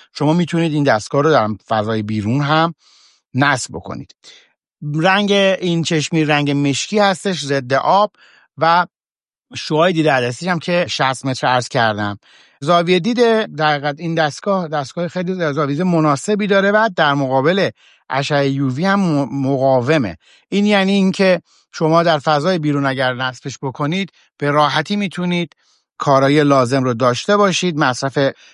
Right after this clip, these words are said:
برق ششصد و پنجاه میلی آمپر و دارای مدار تمپر هستش، یا همون ضد دستکاری که در فرستنده و گیرنده موجوده. در همه شرایط آب و هوایی، در هر شرایط حالا بد آب و هوایی هم حتی کارکرد خوبی داره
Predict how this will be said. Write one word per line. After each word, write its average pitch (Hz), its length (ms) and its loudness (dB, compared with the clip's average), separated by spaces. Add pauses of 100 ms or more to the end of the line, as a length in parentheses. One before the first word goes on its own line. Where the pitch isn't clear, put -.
(120)
برق 139 320 2
ششصد 143 420 -2
و 147 40 4
پنجاه 135 520 2
میلی 190 260 2
آمپر 180 380 2
و 175 160 2
دارای 139 300 0
مدار 151 500 0 (420)
تمپر 123 440 -2
هستش، 190 380 0
یا 151 100 2
همون 160 120 2
ضد 147 180 0
دستکاری 127 540 -2
که 160 60 -6
در 180 180 2
فرستنده 117 480 -4
و 110 40 -4
گیرنده 117 640 -2 (460)
موجوده. 120 680 -2 (480)
در 139 280 2
همه 151 280 0
شرایط 156 300 2
آب 151 140 4
و 135 40 0
هوایی، 127 760 -2
در 117 140 -2
هر 131 140 -2
شرایط 120 400 -4
حالا 120 360 0 (180)
بد 139 180 0
آب 127 180 2
و 120 40 2
هوایی 113 280 0
هم 127 120 0
حتی 123 160 -4
کارکرد 123 600 -2
خوبی 175 300 -4
داره 190 320 2